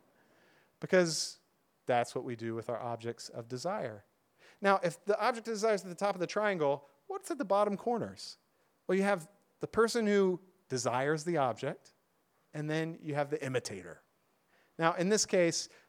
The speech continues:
my son desired the object. And then the other kid saw what he had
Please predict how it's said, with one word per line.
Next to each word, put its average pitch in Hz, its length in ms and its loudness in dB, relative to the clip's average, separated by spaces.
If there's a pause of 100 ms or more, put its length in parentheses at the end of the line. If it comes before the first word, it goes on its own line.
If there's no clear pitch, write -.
(160)
my 120 140 -2
son 147 580 2 (140)
desired 135 420 -2
the 135 140 2
object. 117 540 0 (680)
And 151 160 -2
then 160 160 -4
the 151 140 2
other 233 180 6
kid 143 420 2
saw 196 380 6
what 196 160 4
he 196 160 2
had 185 460 2